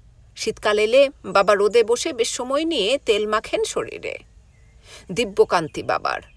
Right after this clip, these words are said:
শীতকালে এত তেল মাখেন যে শরীরের গাত্রবর্ণ ঈষৎ রক্তাভ হয়ে ওঠে। তেলের বাটি সামনে, জলচৌকিতে বাবা বসে। গাছপালার জন্য শীতের রোদ্দুর এমনিতে বাড়িটাতে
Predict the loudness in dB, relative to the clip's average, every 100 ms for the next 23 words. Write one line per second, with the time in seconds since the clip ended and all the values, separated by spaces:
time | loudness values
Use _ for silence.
0 | -20 _ _ _ _ -12 -10 -6 -2 0
1 | 2 0 -2 -4 -4 -2 -2 -2 -4 -2
2 | -2 -2 -2 -2 -2 0 -2 0 0 4
3 | 4 4 -2 -4 -6 -2 -2 0 0 0
4 | -8 -8 -8 -6 -6 -4 -6 -8 -10 -10
5 | -14 -20 -20 -20 -20 -20 -20 -20 -20 -8
6 | -2 0 0 0 0 2 -2 0 -4 -6
7 | -14 -16 -20 _ _ _ -20 -20 -20 -6
8 | 6 6 6 2 0 0 4 4 6 2
9 | 2 -4 -6 -6 -10 -20 _ -20 -20 _
10 | _ -20 _ _ _ _ _ _ _ _
11 | _ -4 2 2 4 2 2 -2 -4 -2
12 | -2 -4 -8 _ -20 -12 -4 2 2 4
13 | 2 2 2 4 4 2 -2 2 2 2
14 | -4 -2 0 0